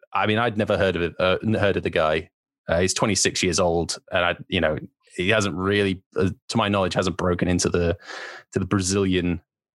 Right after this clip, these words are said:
team or anything like that. Uh, so, yeah, it's, it's, it's, it's a, it's a, a,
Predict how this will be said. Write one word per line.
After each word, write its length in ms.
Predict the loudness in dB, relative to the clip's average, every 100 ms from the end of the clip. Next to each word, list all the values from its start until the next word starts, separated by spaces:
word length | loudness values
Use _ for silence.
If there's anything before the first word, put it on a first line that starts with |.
| _ _
team 540 | -2 2 2 2 2
or 180 | 0 0
anything 260 | 0 0 0
like 200 | 0 0
that. 300 | 0 -2 -6 _ _ _ _ _ _ _ -6
Uh, 400 | -4 -2 -2 -4 -4
so, 560 | 0 2 2 -2 -4 -12 _ _ _ _ _ _ _ _ _ _ _ -2
yeah, 360 | 0 0 -2 -8 -12 -2
it's, 300 | 0 2 2
it's, 180 | 2 2
it's, 240 | 2 2
it's 180 | 0 2
a, 120 | 0
it's 140 | 0 0
a, 100 | 0 -2 -20 _
a, 160 | -2